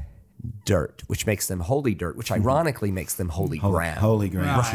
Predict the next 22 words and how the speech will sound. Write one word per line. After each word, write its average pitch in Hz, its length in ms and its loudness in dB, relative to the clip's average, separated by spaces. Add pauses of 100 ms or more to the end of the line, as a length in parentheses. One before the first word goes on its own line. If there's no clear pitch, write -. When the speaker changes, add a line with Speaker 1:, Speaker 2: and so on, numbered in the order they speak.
Speaker 2:
Yeah, 113 60 2
Speaker 1:
Right, 113 60 2
Speaker 2:
wow. 113 400 2
Speaker 1:
right, 120 180 -2
Speaker 2:
Yeah. 104 180 2
Speaker 1:
right. 139 200 0
Like, 123 180 -4
so 127 240 0 (120)
Speaker 2:
I 131 100 6
just, 151 300 0
just, - 320 2
I'm 135 140 6
just 135 180 4
hoping 131 500 2 (800)
people 127 280 4
are 107 60 6
join-, 107 400 4
like, 107 260 0 (580)
dots 143 540 0
just 104 380 0
join 110 460 6
all 107 500 2